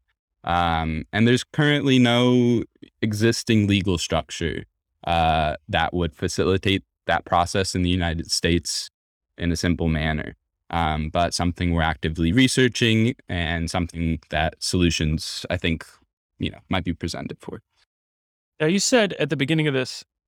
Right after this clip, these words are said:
Speaker 2: you said something about, like, getting rewarded for giving or something. There was some sort of, like, bonus. So that's, that's what I actu-, actually was thinking. Oh, maybe there's a token, or maybe there's, like, w-, w-,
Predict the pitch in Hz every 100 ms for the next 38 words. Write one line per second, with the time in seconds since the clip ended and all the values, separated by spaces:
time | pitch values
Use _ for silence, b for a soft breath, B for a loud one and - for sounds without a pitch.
0 | _ 139 135 - 147 165 143 143 135 131
1 | 135 127 120 127 139 135 131 127 123 139
2 | 160 165 190 170 190 185 208 214 208 -
3 | 175 - 202 202 190 151 135 170 156 170
4 | 160 143 139 120 - _ B _ _ _
5 | _ _ _ _ _ 135 135 147 175 180
6 | - - - _ - - 151 190 226 185
7 | 151 208 - 180 160 165 - 156 - 143
8 | 135 151 135 - 147 123 - 196 147 135
9 | 135 135 120 123 - 165 - 147 139 127
10 | 127 131 131 127 120 120 117 - b _
11 | _ _ 160 170 - - 101 - 147 151